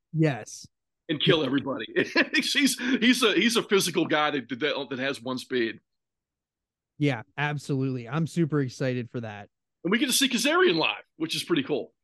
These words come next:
Speaker 1: Absolutely. I saw, I saw Kazarian during, I think he was on that Full Gear show that I went to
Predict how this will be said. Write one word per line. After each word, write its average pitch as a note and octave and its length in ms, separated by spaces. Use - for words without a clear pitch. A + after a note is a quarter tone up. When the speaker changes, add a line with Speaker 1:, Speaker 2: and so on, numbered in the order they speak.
Speaker 1:
Absolutely. G3 760
I F#3 180
saw, B3 360
I G#3+ 140
saw A#3 160
Kazarian F3 880
during, C#3+ 680
I C#3+ 140
think A#3+ 200
he G3 180
was E3 140
on D#3 100
that C3+ 180
Full D3 160
Gear C3 220
show C3 180
that A#2 140
I A#2 40
went A#2 200
to B2+ 260